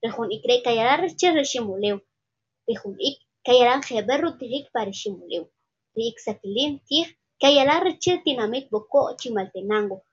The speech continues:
kayala' kajlojej rachil Ximoleo. Xqya' rik'chen maq winaqiij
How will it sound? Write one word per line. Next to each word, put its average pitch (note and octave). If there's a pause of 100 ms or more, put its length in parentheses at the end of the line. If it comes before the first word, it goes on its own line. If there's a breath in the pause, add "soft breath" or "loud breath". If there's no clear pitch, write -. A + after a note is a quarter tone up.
(420)
kayala' A3 (200)
kajlojej B3+
rachil C4+
Ximoleo. G#3 (680)
Xqya' A#3+ (200 loud breath)
rik'chen -
maq B3+
winaqiij C#4